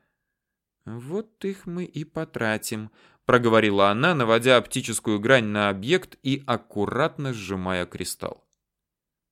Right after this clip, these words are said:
Женщина в алых перчатках тем временем неторопливо прошла по дорожке до дальнего крыла замка, постояла там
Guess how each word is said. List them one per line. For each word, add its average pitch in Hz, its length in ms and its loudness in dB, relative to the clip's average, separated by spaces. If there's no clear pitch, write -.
Женщина 110 600 2
в 117 40 4
алых 110 280 2
перчатках 117 580 -2
тем 107 220 -2
временем 113 480 0
неторопливо 113 720 2
прошла 127 420 2
по 120 120 -4
дорожке 107 440 2
до 104 160 2
дальнего 101 400 2
крыла 101 340 0
замка, 135 480 -2
постояла 110 800 0
там 113 380 -6